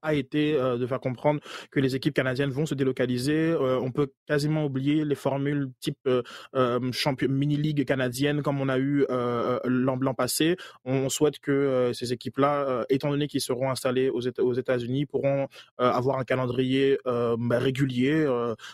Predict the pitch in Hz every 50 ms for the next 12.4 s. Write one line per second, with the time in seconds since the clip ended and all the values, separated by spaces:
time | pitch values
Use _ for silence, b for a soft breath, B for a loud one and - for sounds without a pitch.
0 | B B 120 117 127 127 - - 131 117 113 113 113 117 131 135 131 123 127 127
1 | 127 123 - - 123 117 120 117 - 135 135 123 117 120 117 - - 151 156 170
2 | 170 B B B B B B B - 135 139 135 139 143 143 143 139 135 - -
3 | - - - - 208 202 - - 180 165 160 156 151 143 143 139 135 135 127 131
4 | 127 123 120 110 - _ _ _ _ _ _ _ _ _ _ _ _ _ _ -
5 | - - - 151 - 170 165 180 202 202 208 202 190 175 - - 165 156 - -
6 | - 165 175 185 190 190 190 170 156 151 151 147 147 147 147 143 143 143 139 139
7 | 139 135 135 135 131 131 131 131 139 131 - - 156 165 175 160 - - 151 143
8 | 135 131 127 135 135 120 139 131 127 - - - 156 180 170 - 160 131 - 170
9 | 190 208 190 160 131 - - 170 - 143 - 143 - - 160 - 151 151 - 135
10 | 135 131 - 135 - - 143 131 - 139 127 139 123 - 147 139 147 - 151 151
11 | 143 131 139 - - 131 - 143 139 139 139 135 127 120 123 120 120 135 131 127
12 | 135 135 131 151 175 196 214